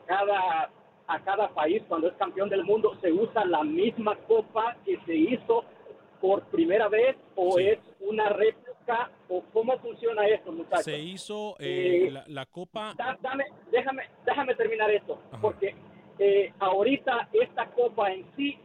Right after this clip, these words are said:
Speaker 1: ¿a dónde está? ¿Está en Alemania por haber sido campeón ahorita, eh, eh, eh,
Speaker 2: Lo
Speaker 1: en este dos mil, dos mil cuatro?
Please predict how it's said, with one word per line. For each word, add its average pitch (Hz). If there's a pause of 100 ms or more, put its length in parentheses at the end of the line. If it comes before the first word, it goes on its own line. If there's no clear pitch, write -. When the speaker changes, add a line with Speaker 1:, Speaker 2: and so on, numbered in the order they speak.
(140)
Speaker 1:
¿a 185
dónde 226
está? 185
¿Está 202
en 226
Alemania 226
por 180
haber 214
sido 220
campeón 190
ahorita, 185 (440)
eh, 180
eh, 170
eh, 180
Speaker 2:
Lo 147
Speaker 1:
en 165
este 208
dos 190
mil, 349
dos -
mil 403
cuatro? 427